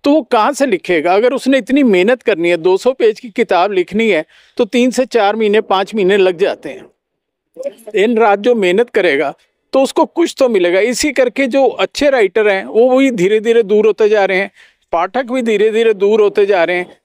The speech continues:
इसलिए आज का युवा जो है, वो भटक रहा है, उसको डायरेक्शन नहीं मिल रही, उसको सही दिशा नहीं मिल रही कि वो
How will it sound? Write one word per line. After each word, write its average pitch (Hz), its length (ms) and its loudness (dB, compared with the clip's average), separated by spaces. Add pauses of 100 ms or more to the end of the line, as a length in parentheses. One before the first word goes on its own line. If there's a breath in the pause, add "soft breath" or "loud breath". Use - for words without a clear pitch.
(140)
इसलिए 277 460 0
आज 202 260 -2
का 254 100 0
युवा 220 320 2
जो 180 200 0
है, 185 80 2
वो 196 260 0
भटक 170 320 -2
रहा 131 180 -2
है, 104 140 -16 (240)
उसको 233 220 0
डायरेक्शन 190 520 -2
नहीं 208 180 0
मिल 190 180 0
रही, 175 180 0
उसको 214 280 0
सही 208 280 -2
दिशा 220 360 -2
नहीं 220 140 0
मिल 180 180 -2
रही 190 160 0
कि 208 120 -4
वो 202 140 4